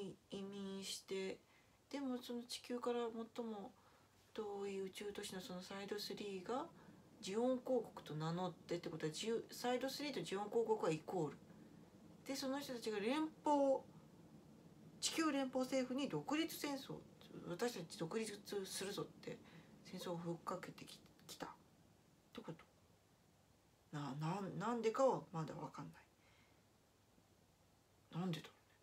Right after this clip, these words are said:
うね。で、一ヶ月余りの戦いで、ジオン公国と連邦国は総人口の半分が死亡、死んでしまう。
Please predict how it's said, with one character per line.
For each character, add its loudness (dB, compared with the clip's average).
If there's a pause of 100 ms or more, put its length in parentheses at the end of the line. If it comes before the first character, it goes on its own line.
(140)
う 6
ね。 6
で、 -4 (1700)
一 -6
ヶ 4
月 6
余 4
り -4
の -4
戦 -2
い 0
で、 6 (440)
ジ 2
オ 8
ン 4
公 8
国 0 (200)
と 4 (300)
連 2
邦 4
国 -2
は -2
総 6
人 2
口 0
の 2
半 6
分 4
が 8
死 4
亡、 -4 (320)
死 0
ん 4
で 2
し -8
ま -12
う。 -18